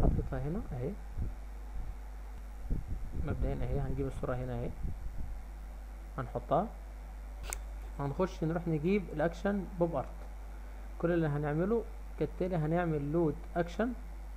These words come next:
هخش على طول أجيبه، هنحطه في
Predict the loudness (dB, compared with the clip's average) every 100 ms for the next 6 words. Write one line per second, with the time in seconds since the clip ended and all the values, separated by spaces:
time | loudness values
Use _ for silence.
0 | -10 -10 -10 -10 -10 -10 -10 -10 -10 -8
1 | -6 0 2 4 4 4 2 4 2 2
2 | 0 0 0 0